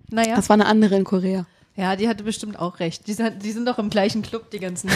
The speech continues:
Speaker 2: <laughs>
Speaker 1: Hellseher-Frauen.
Speaker 2: Du willst doch nur Kinder kriegen, ja.
Speaker 1: Ja.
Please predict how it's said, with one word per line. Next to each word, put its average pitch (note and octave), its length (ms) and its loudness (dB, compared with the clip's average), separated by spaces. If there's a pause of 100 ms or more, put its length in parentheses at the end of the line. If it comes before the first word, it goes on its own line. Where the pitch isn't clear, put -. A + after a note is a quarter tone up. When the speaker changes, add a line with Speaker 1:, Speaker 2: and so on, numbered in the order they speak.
(140)
Speaker 2:
<laughs> C5+ 220 0
Speaker 1:
Hellseher-Frauen. G3 1120 0 (280)
Speaker 2:
Du G3+ 120 2
willst G3 100 4
doch A3 60 6
nur G3+ 240 4
Kinder G3 320 2
kriegen, - 360 -8
ja. - 80 -4
Speaker 1:
Ja. D#4 220 4